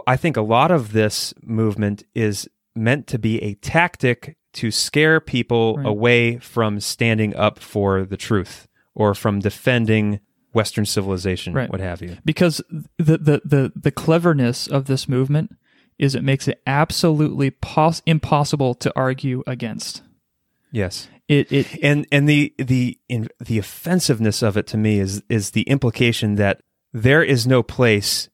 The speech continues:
Speaker 1: in Western civilization for people of color.
Speaker 2: Hmm.
Speaker 1: Western civilization is not for you.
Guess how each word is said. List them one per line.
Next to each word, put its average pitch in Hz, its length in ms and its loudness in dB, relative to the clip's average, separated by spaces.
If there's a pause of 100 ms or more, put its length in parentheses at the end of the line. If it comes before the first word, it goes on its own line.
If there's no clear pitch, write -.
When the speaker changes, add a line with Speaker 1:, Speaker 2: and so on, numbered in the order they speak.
(220)
Speaker 1:
in 110 160 2
Western 110 380 0
civilization 104 720 0
for 98 160 -4
people 107 280 -2
of 90 140 -4
color. 90 460 -4
Speaker 2:
Hmm. 123 300 -4 (180)
Speaker 1:
Western 139 320 2
civilization 113 680 2
is 101 140 0
not 107 180 4
for 107 400 2
you. 90 340 -4